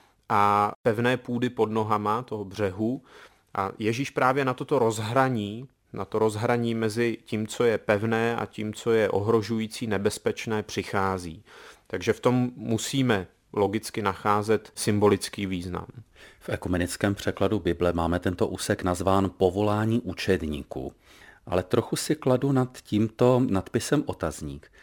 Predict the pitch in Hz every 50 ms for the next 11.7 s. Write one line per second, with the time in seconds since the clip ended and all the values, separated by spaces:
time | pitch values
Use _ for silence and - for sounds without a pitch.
0 | - - - _ _ - - 90 - 117 120 131 135 117 113 113 113 117 135 139
1 | 143 151 - - 120 135 151 - - - 156 151 151 143 - - 120 - 120 -
2 | - - 131 110 98 82 76 - - - - - - 139 - - - - - _
3 | - - - - 160 226 254 208 135 98 - - - 101 87 76 76 73 - 85
4 | - - - - - - - 92 85 - 82 76 76 76 - 85 78 - - 73
5 | 69 73 73 69 67 65 69 71 - _ _ _ _ _ _ _ - 139 139 135
6 | 117 147 151 151 - 175 170 165 147 135 131 - - 151 139 143 143 135 - -
7 | 156 143 135 120 117 117 120 131 139 135 127 117 113 110 110 113 - - - 135
8 | 127 120 - - 113 - - 120 113 120 135 135 131 131 - - - - _ _
9 | _ 110 104 104 104 - - 143 135 127 120 - - 123 120 113 127 131 131 131
10 | 131 135 131 120 104 101 - - - 107 98 104 101 104 113 113 123 131 131 131
11 | - - 107 - - - - - 117 117 127 139 147